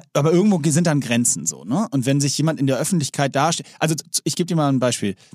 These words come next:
ist ein bisschen wirr heute die Folge, ja, aber ich geb dir mal ein Beispiel. Wenn ich einen Witz, einen Witz, wohlgemerkt, äh,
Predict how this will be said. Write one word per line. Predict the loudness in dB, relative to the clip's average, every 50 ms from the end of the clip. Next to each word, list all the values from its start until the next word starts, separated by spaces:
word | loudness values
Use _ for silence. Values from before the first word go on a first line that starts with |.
| -16 _ -4
ist | -2 0
ein | 2
bisschen | 2 2 2 0 0 0
wirr | 0 0 0 0
heute | 0 -2 -4
die | -6
Folge, | -6 -6 -6 -4 -4 -4
ja, | -4 -4 -6 -6
aber | -4 -2 -2 -2 -4 -8 -16 -20 -20 _ _
ich | -10 -6
geb | -4 -2
dir | 0
mal | 0 2
ein | 2
Beispiel. | 0 0 -2 -4 -6 -8 _ _ _ _ _ _
Wenn | -2 -2 0 0
ich | 0 0 2 2
einen | 2 2 2
Witz, | 2 0 0 0 -2 -2 -2 -4 _ _ _ _ _ _ _ _ _ _ _ _ _ _ _ _ _ _ _ _ _ _ _ -4
einen | -2 0 2
Witz, | 2 2 2 0 -2 -2 -2 -4 -8 _ -6
wohlgemerkt, | -4 -4 -2 -4 -4 -6 -8 -10 -14 -20 -20 _ _ _ _ -2
äh, | -2 0 0 -2